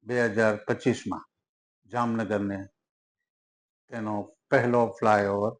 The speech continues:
મળી જશે, જામનગરના અધિકારીઓના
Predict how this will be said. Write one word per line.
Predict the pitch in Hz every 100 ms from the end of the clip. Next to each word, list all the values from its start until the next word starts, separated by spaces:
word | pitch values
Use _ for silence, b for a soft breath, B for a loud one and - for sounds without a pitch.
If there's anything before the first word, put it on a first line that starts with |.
| _ _ _ _
મળી | 110 127
જશે, | 104 95 - 120 - _ _ _ _ _ _ -
જામનગરના | 120 120 117 113 110 110 -
અધિકારીઓના | 123 110 110 104 95 98 98 110